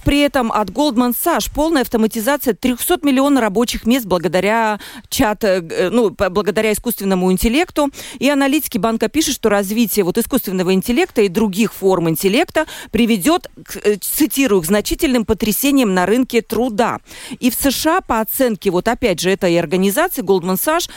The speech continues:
развитие искусственного интеллекта не затронет только тридцать процентов работников.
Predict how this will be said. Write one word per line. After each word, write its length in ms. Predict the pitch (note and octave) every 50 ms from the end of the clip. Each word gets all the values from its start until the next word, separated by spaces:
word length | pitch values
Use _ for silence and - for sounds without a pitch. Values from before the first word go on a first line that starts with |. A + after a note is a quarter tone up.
| - -
развитие 480 | - G3+ G#3 F3+ G#3 C#4+ C4 - A#3 G3+
искусственного 500 | - - B3+ - - G#3 F#3 F#3 F#3 F3+
интеллекта 440 | F3 - A3 G#3 C#4 D#4 - - A#3+
не 120 | G3+ G3+ F#3
затронет 500 | F3 F#3 E3 - A3 C4+ D4 C4 G#3 -
только 300 | - B3 B3 - G#3 F3
тридцать 420 | - - - - B3 - - - -
процентов 520 | - E3+ E3 - - G#3 G3+ - - -
работников. 640 | F#3+ F3+ F#3 E3 E3 D3+ - - B2 - - -